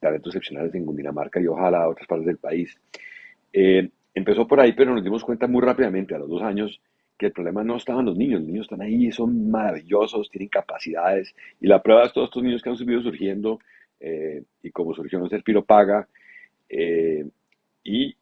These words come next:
eh, empezamos a trabajar con colegios en Cajicá, que logramos en seis años, del dos mil doce al dos mil dieciséis, que fue el primer municipio de educación pública en Colombia.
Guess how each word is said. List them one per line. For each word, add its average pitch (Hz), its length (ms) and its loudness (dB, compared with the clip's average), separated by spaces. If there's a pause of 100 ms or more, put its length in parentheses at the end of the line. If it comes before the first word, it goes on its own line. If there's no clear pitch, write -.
(180)
eh, 82 280 -6
empezamos 92 440 0
a - 40 -6
trabajar 90 180 -2
con - 120 -8
colegios 98 340 0
en 98 80 -6
Cajicá, 82 640 -2 (440)
que 82 80 -8
logramos 85 380 0
en 85 80 -6
seis 92 240 0
años, 101 320 2
del 92 120 0
dos 76 140 -8
mil 80 260 -6
doce 101 500 4 (440)
al 82 300 0
dos 73 140 -8
mil 71 140 -12
dieciséis, 85 420 0
que 92 120 -8
fue 101 120 0
el 98 80 0
primer 104 440 2
municipio 113 420 0
de 107 60 4
educación 90 340 -4
pública 101 300 4
en 90 60 0
Colombia. 78 340 -6